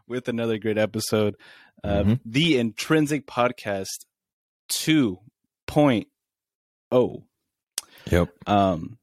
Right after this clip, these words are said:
Speaker 1: now, for those of you that have noticed, we have a new logo, um, which will probably be down here. Um, and the reason for that is
Speaker 2: Somewhere there.
Speaker 1: somewhere over there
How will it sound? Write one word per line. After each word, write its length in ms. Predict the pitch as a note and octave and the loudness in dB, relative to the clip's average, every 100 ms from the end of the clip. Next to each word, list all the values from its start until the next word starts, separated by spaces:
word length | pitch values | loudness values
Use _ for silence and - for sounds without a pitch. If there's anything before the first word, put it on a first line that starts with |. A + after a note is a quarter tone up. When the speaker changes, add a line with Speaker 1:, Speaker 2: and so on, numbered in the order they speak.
| _ - | _ -6
Speaker 1:
now, 260 | A2 G2 F#2 | -2 -2 -2
for 160 | A#2+ | 0
those 140 | A#2+ B2+ | 2 2
of 100 | B2 | 2
you 160 | C3+ B2 | 2 2
that 160 | A2+ | 0
have 200 | A#2 G#2 | -2 -6
noticed, 440 | A2+ D3+ E3+ C3 C#3 | -2 0 -2 -4 -6
we 120 | B2 | -6
have 180 | C3 B2 | -4 -4
a 40 | |
new 200 | A2 B2+ | -2 -2
logo, 440 | A#2+ D3 B2 D#2 - _ _ _ _ _ | -4 -4 -6 -14 -18 _ _ _ _ _
um, 360 | G#2+ G2+ F2+ F2+ | -4 -4 -4 -4
which 240 | G2 - | -6 -4
will 100 | G2+ | -6
probably 360 | - - A#2+ A2+ | -4 0 0 2
be 440 | G#2 A2+ G#2+ G#2 - _ _ _ - | 2 2 2 -2 -6 _ _ _ -2
down 220 | A2 G#2 | 0 0
here. 380 | A#2+ B2+ F#2 - _ _ - | 0 0 -2 -8 _ _ -8
Um, 320 | C#2+ - - - _ _ _ - - - - - _ _ _ _ _ _ - | -6 -6 -12 -18 _ _ _ -14 -12 -20 -20 -20 _ _ _ _ _ _ 0
and 260 | A#2 A2+ | 4 4
the 100 | A2 | 4
reason 360 | G#2 D3 F3+ F#3 | 4 2 2 -4
for 200 | - E3 | -2 -2
that 360 | B2+ A#2+ A#2+ - _ _ - | 2 2 0 -4 _ _ -8
is 380 | A2 G#2 G2 F#2+ | -4 -2 -4 -4
Speaker 2:
Somewhere 260 | F#2 E2 | -4 -4
there. 240 | D#2+ D#2+ - _ _ _ _ _ _ _ _ _ | -6 -10 -14 _ _ _ _ _ _ _ _ _
Speaker 1:
somewhere 300 | - E3+ A#2 | -2 2 2
over 80 | F2 | 0
there 240 | E2 - | -4 -10